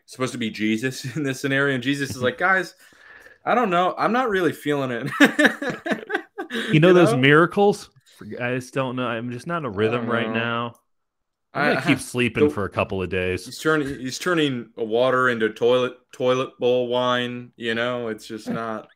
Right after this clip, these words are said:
Speaker 2: <laughs>
Speaker 1: it's, nothing's going right.
Speaker 2: You wanted forty fish?
Speaker 1: Uh, guys, I'm gonna go take a nap. It's tough.
Speaker 2: <laughs> That's what I'm saying. He's gonna
Speaker 1: Tough,
Speaker 2: do good.
Speaker 1: tough times, partner.
Speaker 2: Three days? Can you give me, like, another week or so?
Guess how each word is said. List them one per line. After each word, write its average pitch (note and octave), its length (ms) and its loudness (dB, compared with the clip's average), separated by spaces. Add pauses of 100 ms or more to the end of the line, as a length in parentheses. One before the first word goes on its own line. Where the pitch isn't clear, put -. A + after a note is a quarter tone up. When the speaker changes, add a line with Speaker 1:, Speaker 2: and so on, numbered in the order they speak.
(380)
Speaker 2:
<laughs> - 400 -20
Speaker 1:
it's, - 420 -12
nothing's B2 460 -8
going F#2+ 300 -10
right. F2 300 -10 (100)
Speaker 2:
You F3+ 120 4
wanted F3 260 6
forty D3+ 320 6
fish? - 640 2 (320)
Speaker 1:
Uh, G2 540 -6 (580)
guys, B2+ 280 4
I'm D3 60 -4
gonna B2+ 120 -4
go G2+ 140 -4
take F#2+ 180 -10
a F2+ 60 -12
nap. F#2 420 -8 (720)
It's A2 220 -4
tough. F#2 320 -4 (120)
Speaker 2:
<laughs> - 120 -16
That's - 260 -10
what E3+ 80 -4
I'm D#3 80 -2
saying. D3 260 -6
He's G#2 100 -6
gonna A2+ 160 -4
Speaker 1:
Tough, B2 260 4
Speaker 2:
do - 60 -4
good. - 100 -10
Speaker 1:
tough A2 320 -2
times, E2+ 360 -10
partner. E2+ 500 -8
Speaker 2:
Three D#3+ 280 4
days? F3+ 460 4 (180)
Can - 160 -12
you F#3 80 -6
give F#3+ 120 -4
me, F3 80 -4
like, D3 160 -6
another C#3+ 260 -6
week G2+ 340 -8
or C#3 80 -6
so? D3+ 500 -6